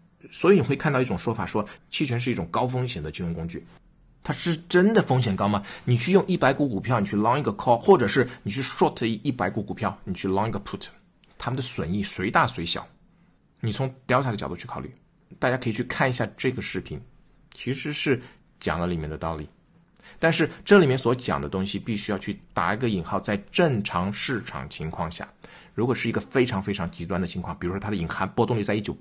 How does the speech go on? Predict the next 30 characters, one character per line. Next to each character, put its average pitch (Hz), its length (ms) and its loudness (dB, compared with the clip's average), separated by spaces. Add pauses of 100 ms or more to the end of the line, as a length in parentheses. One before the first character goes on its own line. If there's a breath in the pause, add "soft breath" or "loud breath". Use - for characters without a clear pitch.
八 127 160 -2
七 - 180 0
年 98 120 4
那 117 120 2
种 82 140 -4
变 - 180 0
化 87 100 -4
的 80 80 -4
话， 80 180 -2 (420 soft breath)
这 392 120 4
种 78 140 0
情 - 180 -8
况 - 240 -8 (160)
是 - 140 -12
不 95 140 -8
存 82 180 -8
在 76 160 -6
的， - 80 -14 (380 soft breath)
因 131 120 4
为 131 80 4
隐 104 180 0
含 98 220 -2
波 107 140 0
动 120 160 0
率 107 40 0
的 90 80 -2
变 90 160 -2
化 87 280 -6
同 120 340 -2
时 127 480 0